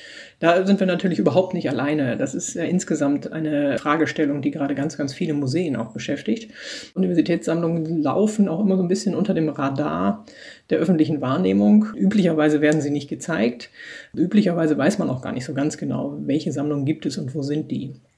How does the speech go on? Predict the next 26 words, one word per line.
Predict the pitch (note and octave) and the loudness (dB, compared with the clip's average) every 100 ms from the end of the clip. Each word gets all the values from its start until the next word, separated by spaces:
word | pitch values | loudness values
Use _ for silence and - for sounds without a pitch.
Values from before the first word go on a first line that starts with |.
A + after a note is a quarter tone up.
| _ D#3+ | _ -4
Insofern | D3 E3 F#3 | 0 2 2
können | E3 E3+ | 2 4
wir | D#3+ | 4
da | D3 | 4
schon | - F#3 | 2 2
sagen, | F#3 F3 E3+ | 2 0 2
dass | D#3 - - | 0 0 0
wir | D#3 D3+ | 4 4
jetzt | D3+ - | 2 -2
zumindest | - G3+ G#3+ - | 0 4 4 4
zu | |
diesen | E3+ D#3+ D3 | 0 0 0
ersten | E3 - - F#3 F3 C#3+ - | -2 -4 -2 -2 -2 -6 -8
Universitäten | - E3+ D#3 C#3+ D#3 E3+ D#3 F3 | -4 0 2 2 0 -4 -4 -4
gehören, | D#3 D#3 D3 C#3+ | -2 -2 -2 -2
die | D3 | -2
sich | C#3 C3+ | -2 -4
tatsächlich | - D3+ D3 C#3 - _ _ _ | -6 -8 -6 -8 -12 _ _ _
in | F3 | -2
dieser | D3 D3+ | 2 2
Hinsicht | D3+ C#3+ C3 | 0 -2 -2
um | D3+ | -6
ihre | C#3 C#3 | -4 -6
eigenen | B2+ D3 C3+ | -8 -8 -8
Sammlungen | B2+ C3 C3 | -4 -2 -4
kümmern. | - C#3 A2+ A2 | -6 -6 -6 -8